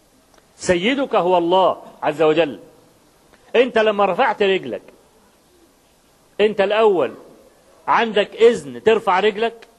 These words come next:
الأول يعني. أيوة، عندي إذن. إذنك فين؟ أهو. طيب، هتحط رجلك فين؟ هحطها هنا.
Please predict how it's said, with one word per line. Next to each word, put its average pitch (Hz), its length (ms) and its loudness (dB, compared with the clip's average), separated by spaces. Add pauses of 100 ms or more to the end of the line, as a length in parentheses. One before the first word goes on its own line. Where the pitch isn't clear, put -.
(600)
الأول 185 400 2
يعني. 151 240 -2 (1080)
أيوة، 180 280 0
عندي 156 340 -6
إذن. 92 220 -12 (960)
إذنك 180 380 0
فين؟ 226 360 2 (140)
أهو. 135 240 -2 (760)
طيب، 135 240 0 (760)
هتحط 226 420 0
رجلك 202 360 0
فين؟ 185 380 0 (1400)
هحطها 151 440 2
هنا. 180 300 -4